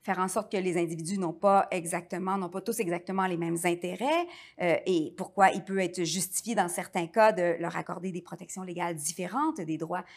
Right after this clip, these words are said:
adaptés aux besoins et aux intérêts particuliers de chacun. Mais les différences relatives à, à, à ce qu'on considère être l'intelligence ou la rationalité ne peuvent certainement pas fonder, euh, une hiérarchie morale des individus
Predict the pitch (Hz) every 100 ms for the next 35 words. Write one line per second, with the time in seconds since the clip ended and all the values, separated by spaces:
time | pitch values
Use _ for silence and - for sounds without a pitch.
0 | - - - 170 - 330 320 - 202 175
1 | 170 190 185 180 160 170 165 165 170 175
2 | 180 - - - - 170 175 175 180 202
3 | 165 _ - - - _ _ _ 214 220
4 | 240 170 226 214 254 240 202 196 269 233
5 | - 190 - 190 175 - 196 - 190 196
6 | 190 196 190 196 196 196 185 190 185 175
7 | 214 233 233 - _ - 202 175 185 185
8 | 180 175 170 165 277 294 - - 208 214
9 | 214 - 214 220 208 208 202 262 262 254
10 | 202 175 175 220 226 - - 175 165 214
11 | 214 226 220 226 - - 208 180 190 196
12 | 175 175 175 165 165 165 214 262